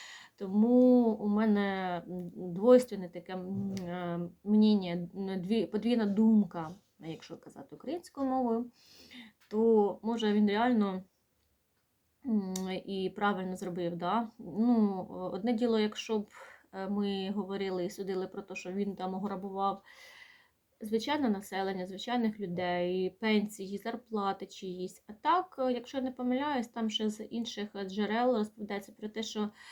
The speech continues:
він наніс, е, якісь ці відповідальні справи в плані фінансів, ем, значить, е, цей дохід він ніс від підпільних казино, якщо я не помиляюся. От, і,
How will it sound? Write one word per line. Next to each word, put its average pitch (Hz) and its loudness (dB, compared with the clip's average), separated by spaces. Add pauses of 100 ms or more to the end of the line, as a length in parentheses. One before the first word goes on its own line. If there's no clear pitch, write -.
(260)
він 220 2
наніс, 214 6
е, 185 -2
якісь 208 -10
ці 208 -12
відповідальні 214 -2
справи 196 -4
в 196 -14
плані 202 -4
фінансів, 190 -8 (140)
ем, 180 -8 (120)
значить, 202 -8
е, 185 -6 (2000)
цей 226 2
дохід 214 -4
він 202 0
ніс 214 2
від 196 -6
підпільних 202 -4
казино, 190 -6
якщо 214 -10
я 302 -8
не 320 -8
помиляюся. 320 -2 (540)
От, 247 2
і, 320 -4